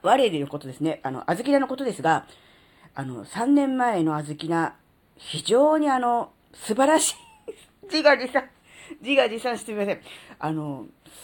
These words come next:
非常に素晴らしいですね。これあの、自分の中の頭の中で問題を定義して、その原因を探って何個か、四つぐらい出してましたっ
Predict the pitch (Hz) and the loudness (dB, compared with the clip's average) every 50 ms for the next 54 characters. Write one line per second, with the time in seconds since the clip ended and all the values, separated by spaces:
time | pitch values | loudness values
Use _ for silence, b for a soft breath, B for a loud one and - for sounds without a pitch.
0 | B B B - - 156 180 247 285 311 311 - 196 202 233 269 311 - - 453 | B B B -16 -14 -10 -8 -8 -6 -6 -8 -8 -10 -8 -6 -6 -6 -6 -6 -6
1 | 415 339 285 - 175 175 202 220 220 - - 220 240 233 220 214 220 226 226 b | -6 -6 -6 -6 -8 -8 -6 -6 -6 -8 -6 -4 -2 -2 -2 -2 -4 -6 -8 b
2 | b b b b b b b b b b b _ _ _ _ _ _ _ _ _ | b b b b b b b b b b b _ _ _ _ _ _ _ _ _
3 | _ _ _ _ _ - 220 220 285 302 302 330 330 349 349 339 294 254 226 175 | _ _ _ _ _ -12 -6 -4 -2 0 0 0 0 0 0 -2 -2 -2 0 -2
4 | 160 170 - 220 226 254 254 262 277 285 285 285 214 180 180 180 175 165 156 135 | -2 -2 -4 -4 -4 -4 -4 -2 -2 -2 -2 -2 -2 -2 -2 -2 -2 -2 -4 -4
5 | - - _ _ _ _ _ _ _ _ _ _ _ _ _ _ _ _ _ _ | -8 -10 _ _ _ _ _ _ _ _ _ _ _ _ _ _ _ _ _ _
6 | _ _ _ _ - 208 247 262 262 254 254 254 254 254 254 285 285 269 190 175 | _ _ _ _ -8 -4 -4 -2 0 0 2 2 2 2 2 0 -2 -2 -4 -6
7 | 170 - - 165 165 - 160 156 151 - 175 202 226 240 254 262 269 262 254 247 | -8 -8 -6 -8 -6 -4 -4 -4 -2 0 0 0 0 0 -2 -2 -4 -4 -2 0
8 | 240 233 220 - b b b b b b b b b b _ _ - - 214 196 | 0 0 0 0 b b b b b b b b b b _ _ -6 -4 -2 -2
9 | 220 240 240 - _ - 226 214 226 240 262 277 - 180 160 - 151 139 - - | 0 -2 -4 -6 _ -4 -2 0 0 -2 -2 -2 -2 -4 -2 0 0 0 0 -2
10 | - _ _ _ _ _ _ _ _ _ _ - 170 180 170 - - 214 247 240 | -8 _ _ _ _ _ _ _ _ _ _ -10 -8 -8 -8 -10 -8 -6 -2 -2
11 | 185 147 147 147 - - 139 135 - - 117 | -2 -2 -4 -8 -10 -12 -14 -14 -14 -18 -20